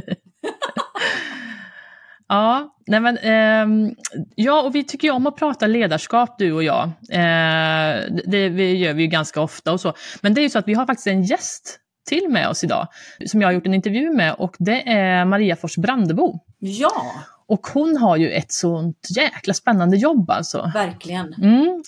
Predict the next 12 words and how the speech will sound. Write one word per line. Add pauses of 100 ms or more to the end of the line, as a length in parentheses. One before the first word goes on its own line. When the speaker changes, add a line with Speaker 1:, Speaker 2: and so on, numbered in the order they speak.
Speaker 1:
Hon
jobbar
som
lektor
och
docent
i
ledarskap
under
påfrestande
förhållanden, (320)
och